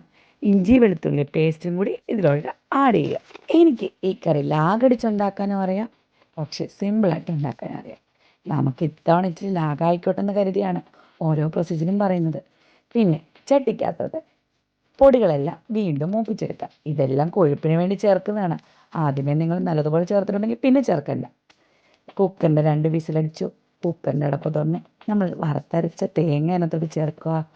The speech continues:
ചൂടാക്കിയ മസാല ചേർക്കുക, പിന്നെ സവാളയും ചേർക്കുക. എന്നിട്ട് നല്ലതുപോലെ കൊതിക്കുന്നത് പോലെ തിളപ്പിക്കുക. ദേ, ഇങ്ങനെ വെട്ടി തിളയ്ക്കുന്നത് വരെ, വെട്ടി തിളയ്ക്കുന്ന താറാവ് കറിയിലോട്ട് നമ്മൾ വറുത്ത് വെച്ച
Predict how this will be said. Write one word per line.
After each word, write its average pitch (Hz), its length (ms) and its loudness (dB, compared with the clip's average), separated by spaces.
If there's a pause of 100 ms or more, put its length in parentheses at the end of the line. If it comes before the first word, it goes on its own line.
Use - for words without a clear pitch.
(320)
ചൂടാക്കിയ 151 520 0
മസാല 143 500 0
ചേർക്കുക, 165 520 0 (440)
പിന്നെ 247 220 6
സവാളയും 160 540 2
ചേർക്കുക. - 400 -8 (400)
എന്നിട്ട് 233 420 0 (260)
നല്ലതുപോലെ 220 880 2 (100)
കൊതിക്കുന്നത് 208 760 -4
പോലെ 151 160 0
തിളപ്പിക്കുക. 151 640 -4 (1000)
ദേ, 170 100 2 (420)
ഇങ്ങനെ 247 420 4
വെട്ടി 190 460 -4 (120)
തിളയ്ക്കുന്നത് 139 600 -2
വരെ, 156 200 0 (160)
വെട്ടി 247 280 2
തിളയ്ക്കുന്ന 160 500 0
താറാവ് 139 400 -4
കറിയിലോട്ട് 151 360 -6 (200)
നമ്മൾ 202 200 0 (100)
വറുത്ത് 180 420 -2
വെച്ച 175 260 -2